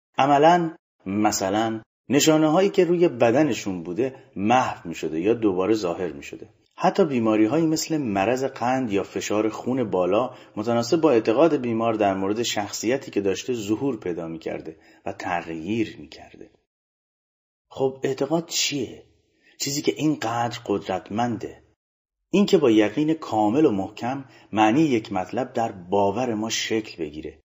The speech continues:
این احساسی هست که از طریق چیزی که بهش می‌گیم ارجاعات در ما به وجود میاد و تجربیات زندگی باعث می‌شن که این باور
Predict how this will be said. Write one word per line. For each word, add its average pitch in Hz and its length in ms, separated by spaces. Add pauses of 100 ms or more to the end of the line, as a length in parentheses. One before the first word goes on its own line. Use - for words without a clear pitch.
(320)
این 214 260
احساسی 151 520
هست 117 320
که 113 100
از 104 160
طریق 131 300
چیزی 147 360
که 139 140
بهش 104 360
می‌گیم 104 460
ارجاعات 107 1160 (280)
در 98 200
ما 107 180
به 110 80
وجود 98 460
میاد 73 300 (340)
و 120 60
تجربیات 123 680
زندگی 110 580
باعث 123 380
می‌شن 127 300
که 131 220
این 143 300
باور 98 520